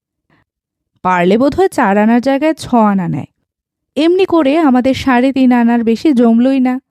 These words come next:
তাও জমতো না, নেহাত মন্টুর জ্বরটর হয়ে বাড়ি চলে গেল আর পয়সাগুলো চেয়ে নিতেও ভুলে গেল।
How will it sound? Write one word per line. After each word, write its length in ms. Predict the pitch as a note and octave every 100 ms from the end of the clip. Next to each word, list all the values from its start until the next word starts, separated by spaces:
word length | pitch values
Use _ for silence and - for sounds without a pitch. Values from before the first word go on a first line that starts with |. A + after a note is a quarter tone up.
| _ _ _ _ _
তাও 300 | - F3 B3
জমতো 360 | E4+ D#4 B3 G3
না, 200 | E3 - - _ _
নেহাত 380 | F#3 G3 C#4+ D#4
মন্টুর 380 | D#4 D4+ D#4+ C#4+
জ্বরটর 420 | A#3+ A#3 B3 C4
হয়ে 280 | A#3 B3 B3+
বাড়ি 260 | A3+ A3
চলে 280 | A3+ A#3 G#3+
গেল 260 | G#3 G3+ A3+ - - -
আর 120 | G#3+
পয়সাগুলো 640 | A3 G#3 G3+ - C4+ C#4 G#4
চেয়ে 280 | - B3 A#3
নিতেও 340 | A3+ C4 D#4+
ভুলে 280 | - A3 F#3
গেল। 160 | E3